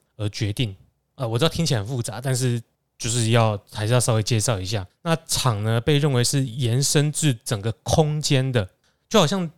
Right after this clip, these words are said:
你在一个球场里面决定这个棒球到哪个位置是由各种的能量所决定的。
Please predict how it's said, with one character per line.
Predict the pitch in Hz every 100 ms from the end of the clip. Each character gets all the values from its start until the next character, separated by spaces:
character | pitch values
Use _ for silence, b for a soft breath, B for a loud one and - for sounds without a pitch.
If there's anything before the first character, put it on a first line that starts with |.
| _ _ -
你 | 123
在 | 175
一 |
个 | 151
球 | - 123 135
场 | - 143
里 | 120 104
面 | 131 113 - b -
决 | 123
定 | 165 160
这 | 160
个 | 143 - _ -
棒 | 165 131
球 | - 110
到 | 160 135
哪 | 107
个 | 90
位 | 120 123
置 | - 123
是 | - 135
由 |
各 | 110 139 123
种 | 98
的 | 98
能 | 101 98
量 | 101 123
所 | 101 101
决 | - 117
定 | 104
的。 | 110